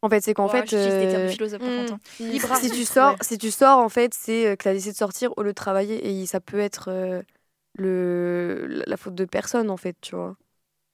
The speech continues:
Speaker 3: Mais m-, je pense que si la personne a prévenu, ah, ouais, mais ok, oui, ok, je comprends maintenant, mais
Speaker 1: A-,
Speaker 3: oui,
Speaker 1: après
Speaker 3: si tu, si tu préviens la personne à l'avance et qu'elle te le fait quand même, mais que toi, t'avais envie, ouais, en fait, bon, tu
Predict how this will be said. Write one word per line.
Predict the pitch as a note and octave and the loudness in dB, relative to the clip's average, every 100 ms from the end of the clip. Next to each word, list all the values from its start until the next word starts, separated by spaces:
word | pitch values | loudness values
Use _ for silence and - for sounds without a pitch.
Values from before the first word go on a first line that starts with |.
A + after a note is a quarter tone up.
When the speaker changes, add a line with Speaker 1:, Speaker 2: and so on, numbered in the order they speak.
| _ _ _ _ - | _ _ _ _ -10
Speaker 3:
Mais | G#3 | -8
m-, | A3 _ _ | -10 _ _
je | - - | -20 -14
pense | B3 | -12
que | - A3 | -8 -10
si | - C#4 | -10 -8
la | C4+ B3+ | -6 -4
personne | A#3 - C4 B3 | -6 -4 -4 -4
a | F#3+ | -8
prévenu, | - B3 A#3 B3 | -8 -8 -6 -6
ah, | A#3 G#3+ | -4 -4
ouais, | A#3 | -4
mais | G#3+ | -4
ok, | G#3 A3 A3 G#3+ G3+ | -8 -8 -6 -6 -8
oui, | A3+ A#3+ | -8 -2
ok, | A3 - B3 | -4 -2 -4
je | A#3 | -4
comprends | A3+ - A#3+ | -10 -8 -6
maintenant, | A#3 G3+ A3+ A#3 A#3 | -6 -6 -6 -4 0
mais | A#3+ | 0
Speaker 1:
A-, | |
Speaker 3:
oui, | B3+ | 4
Speaker 1:
après | B3+ G4 | 4 4
Speaker 3:
si | |
tu, | D4+ A#3 | 2 -2
si | - | -10
tu | B3+ C4 | -10 -10
préviens | C#4 B3 C#4 | -8 -6 -2
la | A3 | -2
personne | A3+ A3+ B3 A#3+ | -2 -8 -6 -2
à | A#3 | 0
l'avance | A#3 A#3 A#3+ - | 0 -2 -6 -8
et | G3+ | -6
qu'elle | G#3 G#3+ | -6 -6
te | |
le | A3 | -6
fait | A#3+ | -6
quand | A#3+ A#3+ | -4 -4
même, | A#3+ A#3 - _ _ _ G#3+ | -2 -4 -10 _ _ _ -8
mais | G#3 | -4
que | |
toi, | B3 A#3+ | -4 -2
t'avais | A#3 G#3+ | -2 0
envie, | A3 A3 G#3+ C4 C4+ | -2 -4 -6 -6 -6
ouais, | G#3+ G#3+ A3 A3+ G3+ | -4 -2 -2 -6 -12
en | G3+ | -14
fait, | - G#3+ | -12 -8
bon, | |
tu | G#3 | -8